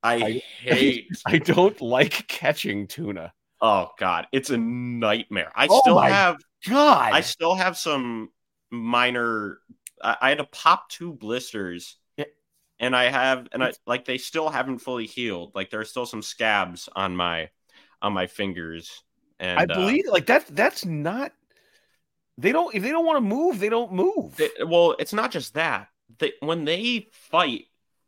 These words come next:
Speaker 1: if they're not moving, they're going down and in
Speaker 2: Right.
Speaker 1: circles. So you're just, half the time it's just stalemate and you're
Speaker 2: Or
Speaker 1: screwed.
Speaker 2: losing. You're either losing or you're,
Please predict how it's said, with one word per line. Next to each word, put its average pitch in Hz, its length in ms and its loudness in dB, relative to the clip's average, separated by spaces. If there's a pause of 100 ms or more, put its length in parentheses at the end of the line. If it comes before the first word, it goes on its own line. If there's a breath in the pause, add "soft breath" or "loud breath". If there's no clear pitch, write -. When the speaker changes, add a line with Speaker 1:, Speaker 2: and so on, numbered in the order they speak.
Speaker 1:
if 147 140 -8
they're 151 140 0
not 190 260 0
moving, 147 300 -2
they're 120 100 -4
going 123 420 -6
down 107 460 -6 (100)
and 123 120 -4
in 110 100 -6
Speaker 2:
Right. 117 100 -8
Speaker 1:
circles. - 800 -8 (500)
So 117 380 0
you're 117 180 -10
just, - 340 -10 (440)
half - 280 0
the 143 100 -6
time 131 380 -2
it's 101 100 -12
just - 200 -12
stalemate 117 520 -8 (120)
and 110 80 -12
you're 101 220 -10 (500)
Speaker 2:
Or 156 180 2
Speaker 1:
screwed. 160 160 2
Speaker 2:
losing. 139 480 -2
You're 147 180 -6
either 247 260 -2
losing 226 580 -4
or 175 200 -2
you're, 156 220 -2